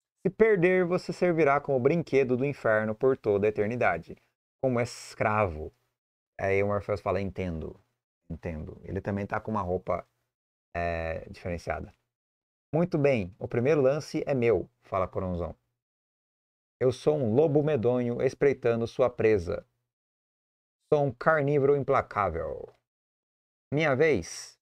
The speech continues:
fala Morpheus. "Eu sou um caçador montando um cavalo, lanceador de lobos."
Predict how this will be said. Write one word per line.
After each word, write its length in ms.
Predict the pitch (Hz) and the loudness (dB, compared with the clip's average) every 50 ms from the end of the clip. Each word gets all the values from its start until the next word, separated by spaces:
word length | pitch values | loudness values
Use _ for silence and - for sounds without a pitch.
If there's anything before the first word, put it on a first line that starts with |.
| _ | _
fala 180 | - 107 101 95 | -4 -2 -2 0
Morpheus. 680 | 92 92 87 85 - - 87 85 - - - - _ _ _ _ _ _ _ _ _ _ _ _ _ _ _ _ _ _ _ _ _ - | 0 0 -2 -2 -4 -6 -8 -8 -8 -14 -20 -20 _ _ _ _ _ _ _ _ _ _ _ _ _ _ _ _ _ _ _ _ _ 0
"Eu 140 | 139 139 | 0 0
sou 200 | 120 - - 143 | 0 0 -2 0
um 80 | 139 131 | 0 0
caçador 480 | - 170 170 165 - 160 151 160 170 170 | 2 0 0 2 2 2 4 4 4 2
montando 420 | 160 156 151 139 - 156 151 147 | 2 0 -2 -2 -2 -2 -2 -2
um 40 | 151 | -4
cavalo, 720 | - - 147 123 107 110 117 120 120 120 120 123 123 - _ _ _ _ _ _ _ - | -4 -4 -2 0 2 2 4 4 4 2 2 0 -4 -6 _ _ _ _ _ _ _ -2
lanceador 800 | 127 131 139 139 131 - - - 139 117 110 104 104 107 110 110 | 0 2 2 2 0 -4 -2 0 2 2 4 4 4 4 4 4
de 80 | 113 | 2
lobos." 680 | 107 98 107 107 85 - - - - - - - - _ | 0 2 2 2 0 -2 -8 -12 -14 -18 -20 -20 -20 _